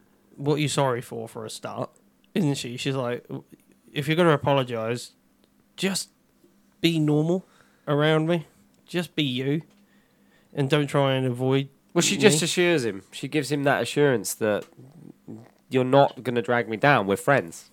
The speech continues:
Speaker 2: Like, it's fine. He then agrees to go shopping with her, and they go and they pick up different various bits for the cosplay, the materials, the cloth materials, the wigs.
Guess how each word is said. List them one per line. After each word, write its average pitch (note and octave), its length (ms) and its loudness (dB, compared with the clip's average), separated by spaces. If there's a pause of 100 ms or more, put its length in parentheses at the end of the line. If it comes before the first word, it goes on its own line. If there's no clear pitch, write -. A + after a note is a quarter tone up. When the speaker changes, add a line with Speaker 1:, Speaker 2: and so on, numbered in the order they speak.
(140)
Speaker 2:
Like, G#2+ 280 0 (920)
it's - 160 -4
fine. C3+ 400 4 (1000)
He F#3+ 280 4
then G3 240 10
agrees D#3 400 4
to D3 80 -4
go C3+ 160 4
shopping A#2+ 400 0
with F#2+ 140 -2
her, F#2 220 0
and G2 560 -2 (380)
they C#3+ 160 6
go C#3+ 500 8
and A2+ 240 0
they A2+ 100 2
pick C#3+ 260 -2
up B2 180 0
different - 320 -10
various A2+ 400 4
bits - 260 0
for - 120 -14
the G#2 80 -10
cosplay, A#2+ 500 0
the A2 60 -10
materials, A2 680 0
the - 80 -16
cloth - 300 -4
materials, A2 540 -2
the G#2 60 -6
wigs. G#2+ 600 0